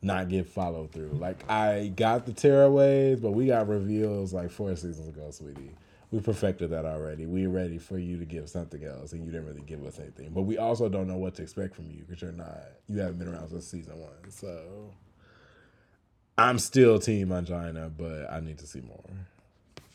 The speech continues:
Not Team Angina to win, 'cause I'm Team, um, Jujubee to win. But, you know, it's almost like, ooh, I'm about to kill you with this reference.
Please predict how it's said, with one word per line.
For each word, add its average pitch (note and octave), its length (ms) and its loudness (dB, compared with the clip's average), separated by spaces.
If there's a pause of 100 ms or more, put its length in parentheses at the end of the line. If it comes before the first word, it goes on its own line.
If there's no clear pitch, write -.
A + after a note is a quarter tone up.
(1200)
Not B2 220 8
Team C3+ 180 8
Angina G2+ 360 4
to F2 60 0
win, D#2+ 360 -4
'cause D#2 100 -8
I'm E2 140 -4
Team, E2+ 360 -4
um, C2 800 -12 (340)
Jujubee D#2+ 440 -2
to C#2 80 -10
win. C2+ 480 -12
But, D2 220 -10
you F2+ 100 -6
know, D2+ 320 -14 (880)
it's - 100 -4
almost A2 340 4
like, F2 720 0 (920)
ooh, C#2+ 160 -14
I'm C2+ 120 -12
about C2 180 -14
to C#2 40 -16
kill C#2 240 -16
you B1 240 -18
with C2 120 -20
this - 180 -20
reference. - 240 -20